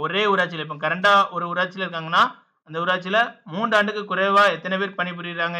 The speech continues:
என்றால், எண்பத்தி ஓரு பேர் வந்து மூன்று ஆண்டுகளுக்கு குறைவா பணிபுரியுறாங்க. மூன்று ஆண்டுகளுக்கு மேல, அதாவது த்ரீ இயர்ஸ்க்கு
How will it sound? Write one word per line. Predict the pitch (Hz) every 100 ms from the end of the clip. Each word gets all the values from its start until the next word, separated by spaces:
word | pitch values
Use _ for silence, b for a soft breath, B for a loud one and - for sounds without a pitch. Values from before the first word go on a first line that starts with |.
| 160
என்றால், | 160 180 247 - _ _ _ _ _
எண்பத்தி | 156 156 196 233 233 226
ஓரு | 214 185
பேர் | 202 202
வந்து | 214 202
மூன்று | 196 208
ஆண்டுகளுக்கு | 196 190 196 202
குறைவா | 185 185 190 185
பணிபுரியுறாங்க. | 175 165 160 147 143 135 - _ _ _ _ _ _ 156
மூன்று | 254 269 240
ஆண்டுகளுக்கு | 233 233 214 196 160
மேல, | 170 208 214 170 - _ -
அதாவது | 151 196 196
த்ரீ | 196
இயர்ஸ்க்கு | 208 202 -